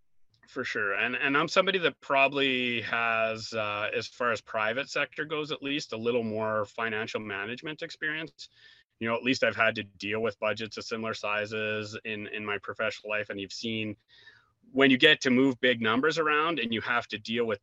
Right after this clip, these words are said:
different types of revenue. Um, and with that being said, I, I really differentiate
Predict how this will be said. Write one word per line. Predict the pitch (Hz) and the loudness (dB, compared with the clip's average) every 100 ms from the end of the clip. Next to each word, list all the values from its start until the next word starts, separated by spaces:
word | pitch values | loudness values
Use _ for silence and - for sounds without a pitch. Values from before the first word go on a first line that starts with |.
| - | -4
different | 123 - 117 - | -4 -2 -6 -4
types | - 110 120 | -2 -2 -2
of | 113 98 | -6 -2
revenue. | 98 101 123 175 233 226 _ - _ _ - | -2 -2 -4 -4 -4 -6 _ -20 _ _ -6
Um, | 104 104 107 107 110 110 110 113 _ - 113 123 | 0 2 2 2 2 0 -2 -4 _ -8 -6 0
and | 127 | 2
with | 127 | 4
that | 151 165 | 4 4
being | - 143 127 | 2 -2 0
said, | 139 123 | 0 2
I, | 113 123 - | 2 2 0
I | 117 139 | 2 2
really | 160 160 165 135 123 117 110 - | 0 0 0 2 0 -4 -8 -2
differentiate | 135 127 117 110 117 - 101 - | -2 0 -2 -2 -2 -2 -4 -6